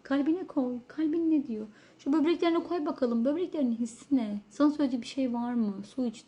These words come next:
diyor. Ay evet. Haklısınız. İkiniz de haklısınız. Evet. Yani bir hissedin arkadaşlar. Konuşur,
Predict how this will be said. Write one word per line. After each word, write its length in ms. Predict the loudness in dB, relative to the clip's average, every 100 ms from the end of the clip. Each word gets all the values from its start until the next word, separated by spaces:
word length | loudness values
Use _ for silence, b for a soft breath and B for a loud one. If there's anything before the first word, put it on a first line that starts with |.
| -8
diyor. 200 | -6 -4
Ay 140 | -4
evet. 340 | -6 -8 -12 -20 _ _ _ _ _
Haklısınız. 840 | -12 -12 -16 -10 -8 -8 -10 -20 _ _
İkiniz 280 | -8 -6 -6
de 40 |
haklısınız. 600 | -10 -14 -20 -20 -20 -20 _ _ _ b b b b b b _ _ _ _ _ _ _ _ _ _ -12 -4
Evet. 180 | -4 -4 B B -4
Yani 180 | -2 0
bir 100 | 0
hissedin 520 | 2 0 2 0 2
arkadaşlar. 720 | 0 -2 -4 -4 -6 -10 -12 -20 _ _ _ _ _ -2
Konuşur, 560 | 4 6 4 2 -2